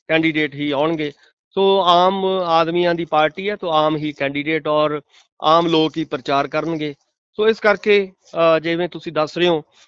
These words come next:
ਕਿ, ਅ, ਸਟਾਰ ਪ੍ਰਚਾਰਕ ਜਾਂ ਇੱਦਾਂ ਦੇ ਵੱਡੇ ਕੈਂਡੀਡੇਟ, ਵੱਡੇ ਕੈਂਡੀਡੇਟਾਂ ਤੋਂ ਤਾਂ ਲੋਕ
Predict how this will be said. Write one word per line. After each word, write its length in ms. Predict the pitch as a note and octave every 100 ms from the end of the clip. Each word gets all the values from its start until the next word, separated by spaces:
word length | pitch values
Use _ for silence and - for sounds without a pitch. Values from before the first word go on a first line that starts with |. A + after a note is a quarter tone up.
| _ _
ਕਿ, 440 | F3 E3+ E3 D#3+ D#3+
ਅ, 320 | - D#3 D#3
ਸਟਾਰ 440 | - - D#3+ E3
ਪ੍ਰਚਾਰਕ 600 | E3 D3+ - D3+ D3 C#3+
ਜਾਂ 420 | D3+ D3+ D3+ D3
ਇੱਦਾਂ 280 | C#3+ C#3 D3+
ਦੇ 120 | C#3+
ਵੱਡੇ 340 | C#3 C#3+ C3+ D#3
ਕੈਂਡੀਡੇਟ, 560 | D3+ D3 C#3+ C#3 C#3
ਵੱਡੇ 280 | C#3+ F3 A3+
ਕੈਂਡੀਡੇਟਾਂ 640 | A#3+ A#3 A#3+ A3+ A3 A3+ A3+
ਤੋਂ 200 | A3 G#3
ਤਾਂ 100 | G#3+
ਲੋਕ 380 | G3 G3+ F#3+